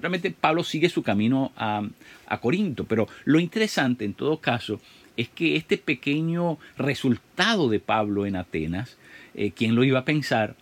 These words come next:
se convirtió en el primer obispo de, de Atenas,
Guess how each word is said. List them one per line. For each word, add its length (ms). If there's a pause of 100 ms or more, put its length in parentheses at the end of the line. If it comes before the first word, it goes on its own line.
(260)
se 180
convirtió 720
en 100
el 120
primer 320
obispo 520
de, 400
de 460
Atenas, 720